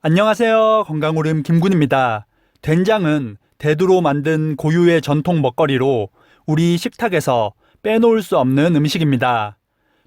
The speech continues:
된장은 발효되는 과정에서 리놀렌산과 키토 올리고당 등 다양한 영양소가 생성되어 우리 건강에도 큰 도움을 주는데요. 된장찌개는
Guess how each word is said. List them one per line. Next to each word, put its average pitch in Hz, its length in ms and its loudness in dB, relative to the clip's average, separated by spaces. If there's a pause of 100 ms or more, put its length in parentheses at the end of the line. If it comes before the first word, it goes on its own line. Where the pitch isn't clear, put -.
된장은 233 640 0
발효되는 202 460 0
과정에서 139 760 -2 (300)
리놀렌산과 180 920 0
키토 - 300 -8
올리고당 151 480 0
등 127 300 0 (340)
다양한 185 500 -2
영양소가 151 540 -2
생성되어 143 760 -2 (320)
우리 170 300 0
건강에도 156 800 0
큰 233 260 0
도움을 160 340 2
주는데요. 117 600 0 (640)
된장찌개는 165 960 0